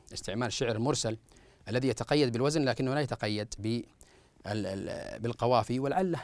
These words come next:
يعني هو إرهاصات لبداية الشعر ال-، بعد ذلك الحر اللي ظهر فيه الشعر الحر أو الشعر ال-، ال-، ثم بعد ذلك الشعر المنثور، لكن لم يستمر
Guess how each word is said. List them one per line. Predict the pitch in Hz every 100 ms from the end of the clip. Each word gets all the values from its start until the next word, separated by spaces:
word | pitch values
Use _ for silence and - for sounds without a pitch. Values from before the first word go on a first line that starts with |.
| - 101
يعني | 107 135 - -
هو | 135 143
إرهاصات | 127 127 120 139 -
لبداية | 107 110 123
الشعر | 117 - 127 113 - -
ال-، | 101 -
بعد | 98
ذلك | 104 110 -
الحر | 98 - 113 - _ - - -
اللي | 107
ظهر | 110 98
فيه | 98 107
الشعر | - - 107
الحر | 101 107 101
أو | 92
الشعر | - 101 104 - - - - -
ال-، | 98
ال-، | 92 92 92 - - -
ثم | 113 98
بعد | 95
ذلك | 104
الشعر | - 107
المنثور، | 98 90 107
لكن | 92
لم | 98
يستمر | 101 - 101